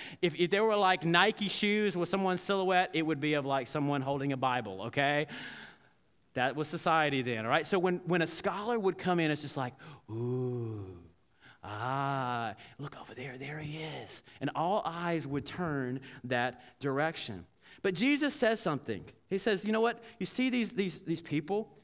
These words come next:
You know, th-, they, they look like they have these flowing robes, and they have these nice, even clothes. And, and they, and the people wanna emulate them, but they shamelessly cheat widows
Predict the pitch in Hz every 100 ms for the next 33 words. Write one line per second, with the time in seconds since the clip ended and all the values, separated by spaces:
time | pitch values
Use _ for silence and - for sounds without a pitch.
0 | - - - 185 151 165 - 190 190 -
1 | - _ _ - 202 233 247 262 208 220
2 | 214 180 - 180 196 233 247 208 143 139
3 | 131 113 98 - - - - - - 175
4 | 196 185 220 208 170 165 165 185 - -
5 | - 170 175 135 - 135 127 117 98 90
6 | - - - - - - - - 196 185
7 | 208 214 202 151 196 180 262 294 294 247
8 | - 170 190 156 135 123 127 113 101 101
9 | 107 _ _ _ _ _ - 165 180 156
10 | 147 - - - - 180 214 247 247 247
11 | 226 233 226 226 233 226 - - 185 180
12 | 185 - 123 123 107 101 95 92 -